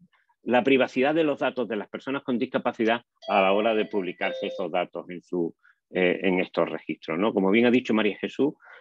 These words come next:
eh, las medidas de apoyo, eh, para las personas con discapacidad se residencian en el registro civil. Ahí es donde tienen que publicarse, pero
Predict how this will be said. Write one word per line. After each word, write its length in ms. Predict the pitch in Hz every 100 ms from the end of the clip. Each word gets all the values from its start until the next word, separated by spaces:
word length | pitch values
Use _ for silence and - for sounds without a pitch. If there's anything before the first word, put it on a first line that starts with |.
| _ _
eh, 320 | 104 104 98 -
las 300 | 107 104 95
medidas 520 | 101 113 123 120 110
de 160 | 110 104
apoyo, 560 | 95 131 139 123 170 - _ _ _ -
eh, 80 | 98
para 200 | 104 104
las 80 | 101
personas 320 | 101 113 107
con 120 | 117
discapacidad 640 | 104 - - - 107 127 -
se 200 | - 101
residencian 800 | 101 - 95 107 117 - 113 98
en 240 | 107 - _ _ _ -
el 180 | 104 82
registro 440 | 87 98 - -
civil. 340 | - 82 80 -
Ahí 280 | 101 113 127
es 60 | 110
donde 280 | 110 104
tienen 320 | 90 98 110 -
que 140 | 110
publicarse, 640 | - 85 80 90 - 80 -
pero 320 | 87 90